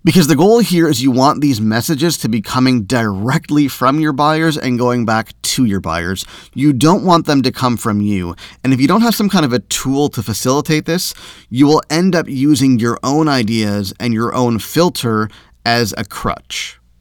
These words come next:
So there are a few tools that you can use here to aid in this process, and we've mentioned them before on the podcast, but I'll mention them again here, and I'll provide you with some links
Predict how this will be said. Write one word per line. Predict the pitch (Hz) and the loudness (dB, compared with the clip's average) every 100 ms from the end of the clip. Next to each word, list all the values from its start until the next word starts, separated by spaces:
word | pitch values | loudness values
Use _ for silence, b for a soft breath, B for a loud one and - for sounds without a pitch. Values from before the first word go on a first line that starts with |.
| _ _ | _ _
So | - 156 | 0 4
there | 175 | 6
are | 170 | 4
a | |
few | 156 185 196 | 4 2 2
tools | - 175 151 | 2 2 2
that | 131 | 2
you | 120 | 0
can | 131 123 | 0 2
use | 123 123 104 | 2 0 -2
here | - 110 110 | -4 -2 -2
to | 104 - | -2 -4
aid | 110 110 | -2 -2
in | 101 | -4
this | 98 | -6
process, | - 101 95 101 | -6 -4 -4 -6
and | - 113 | -4 -2
we've | 131 139 | 0 2
mentioned | 156 147 131 | 0 0 0
them | 120 | 0
before | 110 117 | -2 -2
on | 110 | -2
the | 104 | -4
podcast, | - 101 - 104 - | -2 -4 -2 -6 -4
but | 107 | -2
I'll | |
mention | 113 127 131 | -2 -2 -2
them | 117 | -2
again | 107 107 104 | -2 -4 -4
here, | 95 98 | -4 -4
and | 92 | -4
I'll | 92 | -6
provide | 110 107 110 | -6 -4 -4
you | |
with | 104 | -4
some | 104 101 | -4 -2
links | 110 120 - | -2 -4 -4